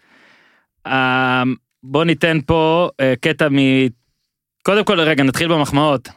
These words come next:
גול אדיר, יופי של סיבוב, יופי של טעות, ניצל את הטעות של טאה, אה, ויש לו, יש לו את זה. זאת אומרת, ברגע שהוא עושה את הסיבוב, ידעתי זה יהיה גול.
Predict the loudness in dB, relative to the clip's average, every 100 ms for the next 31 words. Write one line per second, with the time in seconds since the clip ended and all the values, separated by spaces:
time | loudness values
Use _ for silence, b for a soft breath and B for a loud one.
0 | _ -4 0 0 0 0 -2 -6 _ _
1 | _ _ _ -4 -2 -2 -2 0 -2 -4
2 | -8 -6 -6 -6 -2 0 0 -4 -14 _
3 | _ _ -4 -2 -2 -2 0 -2 -2 -4
4 | -2 -2 -6 _ _ _ _ -8 -4 -2
5 | -2 -2 -2 -4 -6 -10 -20 -8 -2 0
6 | 0 -2 -2 -6 -8 -4 -4 -2 -2 -2
7 | 0 0 0 -2 -2 -4 -2 -2 0 0
8 | -2 -2 -2 -4 -6